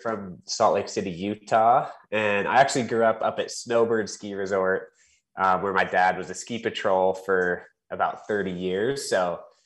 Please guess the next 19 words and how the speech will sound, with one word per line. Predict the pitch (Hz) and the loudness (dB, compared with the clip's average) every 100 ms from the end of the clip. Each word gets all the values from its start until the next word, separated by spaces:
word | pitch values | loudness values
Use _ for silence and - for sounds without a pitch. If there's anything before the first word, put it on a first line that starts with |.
| _ - | _ -2
that's | 107 | -2
kinda | - 104 98 | 0 0 2
how | 101 | 0
me | 95 | 0
and | 95 | -2
Angel | 82 98 90 95 | -2 -4 -2 -4
got | 90 87 - - | 0 0 -2 -6
the | 80 | -10
intro | 90 80 - 82 80 - - | -10 -12 -6 -4 -4 -6 -8
to | 82 80 76 73 - _ _ - | -6 -4 -4 -6 -14 _ _ -4
the | |
mountains | 92 107 98 95 90 | 2 4 4 2 0
and | 82 80 | -2 -4
skiing | - 104 87 85 80 | -2 0 0 -2 -4
and | 71 71 - - | -8 -14 -20 -2
all | 87 85 | 0 4
that | 82 - | 2 2
stuff. | 101 101 104 - - - - - - _ _ | 4 6 4 -2 -16 -18 -14 -14 -14 _ _
Um, | 101 98 92 90 87 87 85 85 | -2 0 0 0 -2 -4 -6 -12